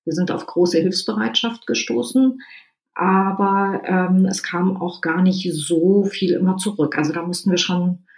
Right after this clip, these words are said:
äh, ein bisschen, äh, Geduld haben und immer noch mal weiter anfragen.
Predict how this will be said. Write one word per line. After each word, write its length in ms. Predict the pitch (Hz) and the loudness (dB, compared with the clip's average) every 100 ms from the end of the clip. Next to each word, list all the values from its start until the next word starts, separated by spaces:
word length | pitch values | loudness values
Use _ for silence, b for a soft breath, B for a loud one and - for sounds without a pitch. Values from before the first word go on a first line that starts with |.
| b b b | b b b
äh, 60 | - | -6
ein 200 | 175 170 | -4 -2
bisschen, 720 | 175 - 175 170 170 170 180 - | -2 -2 -2 -2 -4 -8 -10 -6
äh, 100 | 160 | -2
Geduld 540 | 185 175 185 190 - 170 | 2 4 4 4 0 -2
haben 360 | 165 170 165 | 0 0 -4
und 580 | 165 165 - 156 156 - - | -10 -10 -10 -10 -10 -10 -4
immer 180 | 175 175 | -2 -2
noch 160 | 160 | -4
mal 160 | 175 156 | -4 0
weiter 560 | 151 156 - 156 151 - | 0 0 0 2 2 0
anfragen. 920 | 156 156 - 151 151 151 151 147 151 | -4 -6 -8 -4 0 0 0 -4 -6